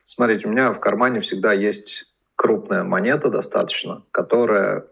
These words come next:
ну, это может быть всё что угодно. Красный свисток,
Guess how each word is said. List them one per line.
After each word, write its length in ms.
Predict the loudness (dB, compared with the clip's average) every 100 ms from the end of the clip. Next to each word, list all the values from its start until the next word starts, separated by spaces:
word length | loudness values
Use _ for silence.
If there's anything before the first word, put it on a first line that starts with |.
| _ 0
ну, 120 | 0
это 200 | 0 0
может 180 | 0 0
быть 140 | -2
всё 120 | -2
что 200 | 0 2
угодно. 380 | 2 2 0 -2
Красный 380 | 0 0 0 -4
свисток, 720 | -2 -4 0 0 0 -2 -10